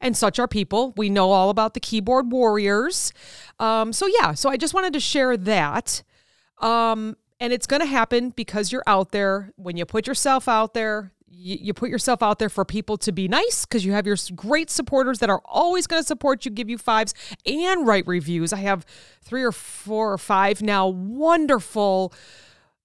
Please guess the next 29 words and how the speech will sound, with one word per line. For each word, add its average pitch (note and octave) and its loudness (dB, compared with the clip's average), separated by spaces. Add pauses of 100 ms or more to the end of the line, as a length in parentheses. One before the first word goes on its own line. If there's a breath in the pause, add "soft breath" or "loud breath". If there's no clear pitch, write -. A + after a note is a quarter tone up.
(260)
reviews A3 2
where G#3 2
you G3+ 0
can A3 0
tell C4+ 2
the C#4+ 0
people A3+ -6 (100)
actually A#3+ -2
read G#3 0
the A#3 2
book G3 0
and F#3+ -2
went, F3 -2
"Yes, F#3 -2
I G3+ -4
have F#3 -4
to - -10
tell G#3 -2
her G3 0
how F3 0
I F3 2
feel F#3+ -2
about A#3 0
this, C4+ 0
and G3 -4
I G3 2
want G3+ 0
to G3+ -2
support - -2